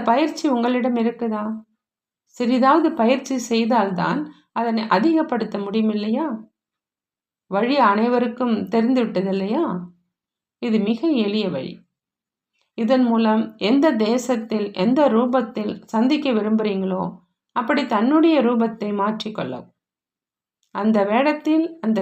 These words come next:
தேசத்துக்கு சென்று அந்த தேசவாசியாகி பாபாவை பல ரூபத்துல சந்திக்க முடியும். தேசத்துக்கு தகுந்த மாதிரி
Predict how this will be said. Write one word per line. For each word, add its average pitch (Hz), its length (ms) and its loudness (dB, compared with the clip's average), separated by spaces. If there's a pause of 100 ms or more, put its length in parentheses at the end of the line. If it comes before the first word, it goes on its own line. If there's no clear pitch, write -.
தேசத்துக்கு 262 680 -2
சென்று 180 500 -2 (1400)
அந்த 240 260 0 (420)
தேசவாசியாகி 220 1200 2 (880)
பாபாவை 233 540 4 (100)
பல 202 300 0
ரூபத்துல 262 580 0
சந்திக்க 185 500 -4
முடியும். 175 320 -10 (540)
தேசத்துக்கு 226 720 0
தகுந்த 214 420 0
மாதிரி 196 400 0